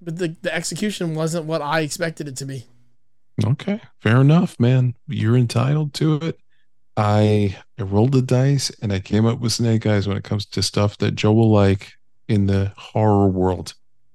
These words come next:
Speaker 1: Yeah.
Speaker 2: Um, so I'm, I'm one for one, I think. 'cause you, you liked,
Speaker 1: Yeah,
Speaker 2: uh,
Speaker 1: Vernon.
Speaker 2: Leslie Vernon,
Speaker 1: Yeah. That
Speaker 2: but
Speaker 1: was,
Speaker 2: you did
Speaker 1: that was
Speaker 2: not like
Speaker 1: dope.
Speaker 2: this.
Speaker 1: This, no.
Speaker 2: Okay. All right. Listen, I'm still batting five hundred.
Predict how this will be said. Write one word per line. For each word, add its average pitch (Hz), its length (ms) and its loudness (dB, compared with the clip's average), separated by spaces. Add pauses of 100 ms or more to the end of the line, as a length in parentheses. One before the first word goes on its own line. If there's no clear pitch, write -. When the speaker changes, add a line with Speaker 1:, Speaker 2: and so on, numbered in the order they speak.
Speaker 1:
Yeah. 123 180 -16
Speaker 2:
Um, 95 260 -2
so 101 240 0
I'm, 117 240 2 (340)
I'm 139 260 2
one 160 140 2
for 160 220 -2
one, 156 220 2
I 98 100 0
think. 98 320 -8 (280)
'cause 110 260 0
you, 110 200 4
you 123 220 -2
liked, 117 360 4
Speaker 1:
Yeah, 240 200 -2
Speaker 2:
uh, - 40 -2
Speaker 1:
Vernon. 110 560 2
Speaker 2:
Leslie 113 380 0
Vernon, 110 460 0
Speaker 1:
Yeah. 226 200 -8
That 175 60 -10 (540)
Speaker 2:
but 139 140 -16
Speaker 1:
was, 196 80 -6
Speaker 2:
you 104 80 -4
did 107 140 -4
Speaker 1:
that 107 40 -2
was 110 80 0
Speaker 2:
not 113 80 -4
like 113 180 0
Speaker 1:
dope. - 60 -20
Speaker 2:
this. 110 240 -2
Speaker 1:
This, 180 200 -8
no. 147 200 -12 (880)
Speaker 2:
Okay. - 280 -6 (320)
All 175 60 0
right. 220 140 2
Listen, 127 420 2
I'm 151 140 4
still - 260 2
batting 151 320 2
five 143 200 0
hundred. 143 320 2